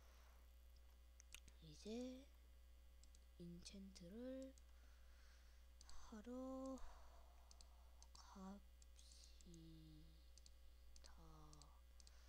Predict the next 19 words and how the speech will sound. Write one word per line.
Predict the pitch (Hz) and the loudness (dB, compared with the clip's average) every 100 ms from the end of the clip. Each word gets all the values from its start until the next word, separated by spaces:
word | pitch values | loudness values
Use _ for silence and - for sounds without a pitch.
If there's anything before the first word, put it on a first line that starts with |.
| - - - - | -4 -4 -4 -2
드디어 | - - 220 | 0 4 4
인챈트를 | 208 196 214 214 214 214 | 4 2 0 0 2 0
합니다. | 180 190 180 175 - - - - - - - - - - - | 0 0 0 -2 -4 -6 -6 -6 -6 -6 -6 -6 -6 -6 -4
자, | - - - - - - - - - - - - - | -4 -4 -6 -6 -4 -4 -6 -6 -8 -8 -8 -6 -6
덕분에 | - - 285 - - - - - - - - - - - - - - - - - - - - - - | -4 0 0 0 -6 -6 -6 -6 -6 -8 -8 -8 -8 -6 -8 -8 -8 -8 -8 -6 -8 -8 -8 -8 -6
하나, | 185 | -4
둘, | 196 240 330 - - - - - - | 0 2 2 -4 -6 -6 -6 -8 -6
이렇게 | 208 180 - - 240 | -4 -4 -2 0 2
하고, | 208 196 - 240 226 190 - - - - | 2 4 12 12 12 12 4 -2 -4 -2
인챈트 | 220 220 262 277 - 269 269 | 2 6 6 6 12 12 12
조합법은 | 240 208 - - 214 214 208 202 | 12 12 12 12 12 12 12 12
의외로 | 233 226 247 | 12 12 12
간단해요. | - 190 220 226 240 175 - - - - - | 12 10 10 10 8 6 0 -6 -8 -8 -2
흑요소 | - 226 233 220 | 4 10 12 10
네 | 180 185 | 6 4
개를 | 190 202 208 | 6 8 8
이렇게, | 180 175 - 180 | 6 4 2 2
이렇게 | 170 165 - | 2 2 2
두고요. | 175 170 170 180 190 | 2 4 4 6 6